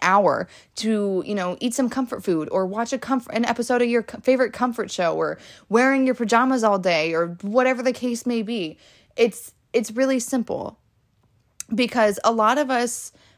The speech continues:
when we rest, we tend to have that mindset of, like, "Okay, I'm resting right now. I could be putting my energy into something that is more important.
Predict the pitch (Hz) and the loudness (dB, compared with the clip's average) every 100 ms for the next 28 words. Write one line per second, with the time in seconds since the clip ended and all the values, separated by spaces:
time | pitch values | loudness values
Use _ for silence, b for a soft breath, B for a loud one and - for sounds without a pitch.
0 | - 208 220 202 226 247 196 185 185 254 | -6 0 0 0 -2 -2 -4 -2 0 -2
1 | 302 - - - - _ _ - 190 240 | -8 -16 -18 -20 -20 _ _ -8 -2 -2
2 | 233 254 247 233 214 214 202 180 180 208 | 0 -2 -2 -2 0 0 0 -2 -2 -2
3 | 233 196 175 - 175 175 175 170 - - | -2 0 0 0 -2 0 -2 -2 -4 -2
4 | 185 175 185 b b b b _ _ 202 | 0 0 -2 b b b b _ _ 0
5 | 208 196 190 - 240 240 240 233 240 247 | 2 2 0 0 -2 0 -2 -2 -2 -2
6 | 254 - _ - 190 202 - 202 180 202 | -4 -8 _ -2 0 0 0 -4 -4 -4
7 | 202 196 196 190 190 b b - 233 233 | -2 -2 -2 -2 -4 b b 0 4 4
8 | 202 190 196 202 190 196 190 190 196 185 | 2 0 0 -2 0 -2 -4 -4 -4 -4
9 | 185 185 175 175 160 - - 190 190 185 | -4 -2 0 -2 -4 -8 -4 -2 0 0
10 | 175 175 190 135 147 - - | -2 -2 -2 -2 -4 -8 -16